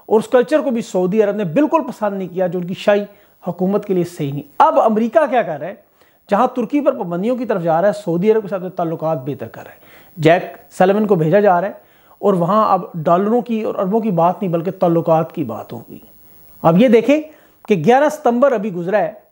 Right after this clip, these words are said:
इसी महीने में सालगिरह पर सऊदी हुकूमत के खिलाफ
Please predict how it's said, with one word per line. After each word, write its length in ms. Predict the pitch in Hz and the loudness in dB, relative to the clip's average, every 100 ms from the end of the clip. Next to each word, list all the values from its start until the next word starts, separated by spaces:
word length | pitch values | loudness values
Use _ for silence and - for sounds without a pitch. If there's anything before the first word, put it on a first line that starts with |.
| _ _ _ | _ _ _
इसी 240 | 226 277 | -2 2
महीने 360 | 254 170 190 254 | 2 2 2 2
में 200 | 196 160 - | 2 -6 -12
सालगिरह 460 | - 190 180 233 | 0 0 2 2
पर 280 | 240 196 180 175 _ _ - | 0 -2 -6 -8 _ _ -4
सऊदी 320 | 196 214 254 | 0 0 0
हुकूमत 420 | 233 - 190 240 247 | -2 -2 0 0 0
के 100 | 226 | -6
खिलाफ 480 | - 165 160 - | -2 0 0 -4